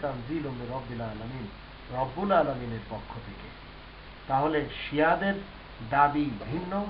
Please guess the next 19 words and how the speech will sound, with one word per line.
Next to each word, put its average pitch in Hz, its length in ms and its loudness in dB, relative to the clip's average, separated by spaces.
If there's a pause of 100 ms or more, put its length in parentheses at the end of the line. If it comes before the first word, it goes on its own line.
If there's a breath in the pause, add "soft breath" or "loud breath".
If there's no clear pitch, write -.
(140)
সুন্নিদের 135 460 -2 (100)
দাবি 139 260 0
ভিন্ন, 180 400 -2 (420)
আহলে 156 320 2
হাদিসদের 131 520 -4
দাবি 120 340 -2
ভিন্ন। 160 360 -2 (340)
আর 123 80 -4 (120)
মুসলিমিনরা 190 680 0
এই 165 120 2 (120)
সমস্ত 165 520 -2 (460)
মানুষের 156 640 2
বানানো 143 460 0 (140)
ঝঞ্ঝাটের 160 540 -2 (280)
পিছনে 127 320 -6
যাবে 110 280 -6
না। - 160 -12 (1000)
তারা 135 300 4
জানে 156 320 6